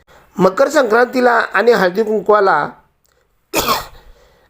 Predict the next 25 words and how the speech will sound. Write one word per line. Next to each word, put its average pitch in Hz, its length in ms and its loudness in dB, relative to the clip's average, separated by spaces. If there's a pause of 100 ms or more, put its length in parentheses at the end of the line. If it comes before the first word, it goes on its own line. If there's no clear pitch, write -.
अनेक 254 340 0
महिला 220 340 2
लाखाच्या 233 600 0
बांगड्या, 165 320 0
म्हणजे 156 340 0
लाख, 175 160 0 (720)
लाखाच्या 233 560 0
बांगड्या 233 280 2
परिधान 208 440 0
करतात 170 380 0 (180)
किंवा 214 260 2
वाण 202 300 2
म्हणून 185 300 2
सुद्धा 185 300 0
देतात. 147 340 -2 (1120)
तर 202 60 -4
लाख 208 460 2
हा 233 260 0
एक 240 240 4
नैसर्गिक 240 600 0
पदार्थ 180 360 0
आहे. 147 320 0 (1300)
शास्त्रात 202 520 0 (100)
लाखाच्या 202 580 0
बांगड्यांना 190 720 0